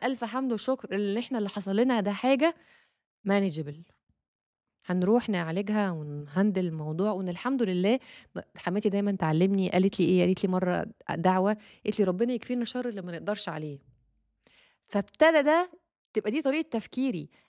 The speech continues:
أنا فعلًا لما بتحصل لي حاجة بقعد أقول: "أنا أقدر عليها ولا ما أقدرش عليها؟" أنا أقدر عليها، تمام، done. ما اقعدش بقى أحرق في تفكير:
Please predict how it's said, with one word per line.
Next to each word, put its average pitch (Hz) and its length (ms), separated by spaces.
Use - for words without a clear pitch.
أنا 220 200
فعلًا 254 640
لما 190 220
بتحصل 202 360
لي 254 100
حاجة 214 480
بقعد 220 180
أقول: 214 100
"أنا 214 80
أقدر 214 200
عليها 196 260
ولا 202 120
ما 180 80
أقدرش 196 300
عليها؟" 185 340
أنا 185 100
أقدر 185 220
عليها، 160 240
تمام، 151 420
done. 147 280
ما 208 60
اقعدش 262 200
بقى 240 260
أحرق 247 260
في - 100
تفكير: 220 460